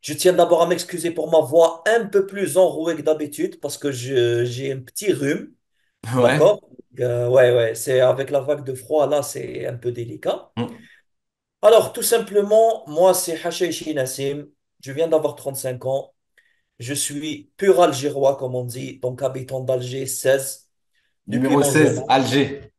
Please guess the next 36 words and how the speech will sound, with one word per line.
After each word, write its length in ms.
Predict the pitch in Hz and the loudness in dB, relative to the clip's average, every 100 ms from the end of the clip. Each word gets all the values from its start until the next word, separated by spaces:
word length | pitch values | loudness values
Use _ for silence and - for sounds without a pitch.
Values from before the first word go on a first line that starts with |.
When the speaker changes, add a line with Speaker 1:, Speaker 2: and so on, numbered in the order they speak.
| _ | _
Speaker 1:
Voilà, 680 | 113 123 135 147 143 135 - | -2 4 6 8 6 4 -2
Alger. 640 | 123 127 120 151 131 120 _ _ | -2 -2 -2 -2 -4 -6 _ _
<laughs> 140 | 117 107 110 117 _ _ _ _ _ _ _ _ - | -20 -18 -18 -18 _ _ _ _ _ _ _ _ 4
Euh, 640 | 190 202 196 196 196 196 | 8 8 8 8 8 8
si 180 | 185 190 | 6 2
jamais 260 | 180 190 185 | 2 2 2
je 120 | 170 | -2
devais 320 | 175 160 170 | -4 -2 -2
parler 360 | 175 175 165 165 | 0 0 0 0
un 80 | 156 | -2
petit 220 | - 170 | -10 -14
peu 160 | 165 | -12
de 120 | 147 147 | -4 -2
mon 160 | 151 | -2
parcours 800 | 147 - 151 156 - 156 147 151 | -4 -2 0 0 -2 -4 -4 -6
professionnel, 920 | - 151 147 135 156 151 147 147 135 | -6 -6 -6 -4 -2 0 2 0 0
bon, 440 | 127 139 147 135 _ _ _ _ | 0 2 2 -2 _ _ _ _
j'ai 160 | 120 143 | -10 -6
eu 100 | 143 | -4
mon 200 | 147 139 | -4 -2
bac 300 | 135 147 143 | -2 -2 -6
en 60 | |
deux 160 | 131 135 | -8 -10
mille 160 | 127 | -10
six. 460 | 120 - 196 - - | -10 -8 -8 -8 -8
Le 100 | 127 | -8
bac 260 | 120 131 - | -2 -4 -4
en 80 | 131 | -8
Algérie, 440 | 127 123 127 127 | -8 -10 -10 -10
quand 160 | 123 120 | -10 -10
même, 340 | 120 117 113 | -10 -10 -12
euh, 180 | 120 127 | -12 -12
c'est 160 | 117 131 | -12 -12
une 80 | 123 | -10
étape 260 | 123 127 | -12 -8
importante 680 | 139 131 - - 160 190 _ | -8 -6 -8 -2 -2 -4 _